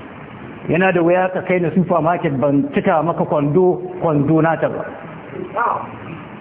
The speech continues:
Sai da shi mai supermarket ɗin bai san giya ba ce. Allah ko bai kama mutum da laifin da bai sani ba ko? ربنا لا تؤاخذنا إن نسينا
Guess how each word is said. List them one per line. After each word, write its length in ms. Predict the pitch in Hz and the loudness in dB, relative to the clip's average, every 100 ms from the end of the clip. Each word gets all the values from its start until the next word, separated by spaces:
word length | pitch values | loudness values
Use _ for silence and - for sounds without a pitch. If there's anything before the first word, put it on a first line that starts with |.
| - - - | -16 -14 0
Sai 80 | 180 | 4
da 100 | 180 185 | 4 4
shi 80 | 220 | 4
mai 160 | 190 | 4
supermarket 540 | 196 190 175 175 175 175 | 2 2 4 2 2 0
ɗin 140 | 196 147 | 2 2
bai 120 | 139 | 2
san 200 | 139 147 | 2 4
giya 180 | 147 131 | 4 2
ba 120 | 117 120 | 0 -4
ce. 80 | 107 - - - - 101 101 - - - - - - - - - - - - - - - - | -8 -10 -14 -16 -16 -12 -12 -10 -12 -12 -14 -14 -14 -12 -14 -14 -16 -16 -14 -14 -16 -6 0
Allah 240 | 180 170 156 | 4 4 4
ko 120 | 175 | 2
bai 140 | 175 175 | 2 2
kama 220 | 170 160 151 | 2 2 2
mutum 320 | 139 156 151 | 2 4 4
da 60 | 143 | 4
laifin 280 | 131 151 147 | 2 4 2
da 40 | |
bai 120 | 127 123 | 2 2
sani 220 | 139 127 | 4 4
ba 120 | 127 | 2
ko? 260 | - 262 285 - - - 240 - - 208 - - - 160 202 - - 135 - - - 123 | 2 2 0 -4 -2 0 2 2 -2 -2 -2 -4 -6 -4 -2 -2 -2 -4 -6 -8 -6 0
ربنا 560 | 131 165 151 156 160 | 2 2 2 2 2
لا 160 | 165 165 165 | 4 2 2
تؤاخذنا 800 | - 160 139 170 143 165 165 170 | 0 0 2 2 4 4 4 2
إن 140 | 175 160 | 2 4
نسينا 420 | 143 175 180 | 2 2 4